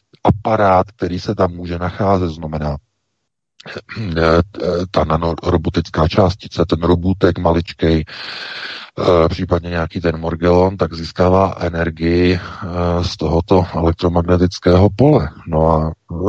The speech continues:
eh, pohybuje se a vykonává nějakou činnost a, eh, to je opravdu velice nebezpečné. Když máte cokoliv ve svém těle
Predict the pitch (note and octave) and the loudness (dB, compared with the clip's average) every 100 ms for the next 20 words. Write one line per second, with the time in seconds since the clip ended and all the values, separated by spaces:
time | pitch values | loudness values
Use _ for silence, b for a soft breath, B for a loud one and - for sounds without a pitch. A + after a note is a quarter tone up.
0 | G#2 F2 E2+ D#2+ D#2+ _ _ _ _ _ | 4 4 2 -2 -6 _ _ _ _ _
1 | _ _ _ - E2+ G2 G2+ F#2 E2+ - | _ _ _ 0 4 6 6 6 4 2
2 | E2 E2 D#2+ D#2+ D#2+ - - E2 F2 E2+ | -2 0 0 -2 -6 -12 -20 -12 0 0
3 | - E2+ E2+ E2 E2 E2+ D#2+ E2+ F2+ F2 | 2 4 4 4 2 2 -2 0 0 0
4 | - A2 F2+ D#2+ - - D#2 D#2 D#2 E2 | -2 -2 -2 -6 -8 -8 0 0 0 -6
5 | B B B - E2 E2+ E2 E2 - D2+ | B B B -4 0 4 4 2 2 2
6 | D#2 E2 D#2+ D#2 E2 D#2+ E2 E2 D#2 D2+ | 4 4 2 0 0 2 2 0 0 0
7 | D#2 - E2 - _ - - B - - | 0 0 0 -2 _ -20 -20 B -20 -6
8 | F#2+ D#2 G#2 G#2+ - - - D#2+ B B | -2 2 2 2 0 -2 -2 -4 B B
9 | F2+ F#2 G2+ G2 G#2+ G#2 - A#2 A2+ C#3+ | 0 0 0 0 0 -2 -2 -4 0 0
10 | C#3 G2+ F#2+ - A2+ A2+ A#2 - D#2 C#2 | 0 0 -2 0 2 2 2 0 0 -2